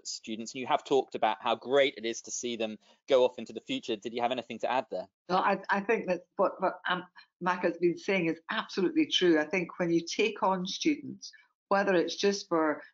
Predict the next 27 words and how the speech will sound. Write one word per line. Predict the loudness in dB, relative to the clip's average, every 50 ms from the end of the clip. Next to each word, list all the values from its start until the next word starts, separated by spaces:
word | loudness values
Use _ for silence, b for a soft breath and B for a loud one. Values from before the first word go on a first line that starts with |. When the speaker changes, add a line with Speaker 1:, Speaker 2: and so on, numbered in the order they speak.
| _ _
Speaker 2:
you | -2 0
know, | 2
the, | 2 2 2
the, | 4 4 2 2 2 2
the | 0 0
six | 0 -2 -4 -4 -4 -2 2
weeks | 4 4 4 4 0 -6 -12 -14 -16 -18 -6 -4
of | -2 0
an | 0 2 2
S | 0 0 0 0
S | 0 0 0 0
C | 2 4 6 8 8 8 6
or, | 6 6 4 4
or | 2 2 2 2
an | 2 0 0
elective | 0 0 0 0 0 -2 -4 -8 -8 -8
student, | -4 -2 0 0 0 -2 -6 -2
or, | -2 0 0 B B B B B B B -10
or | -10 -10 -10 -14 -20 -20 _ _
particularly | -4 -4 -4 -6 -4 -2 -2 -2 -2 -2 0 2 2
with, | 2 2 0 -2 -4
with | -4 -6 -4 -4
the | -6 -10 -2
P | 0 2 2
H | 2 0 -4 -4
D | 2 4 4 4 2
students, | 0 -2 -4 -4 -4 -4 -8 -12 -16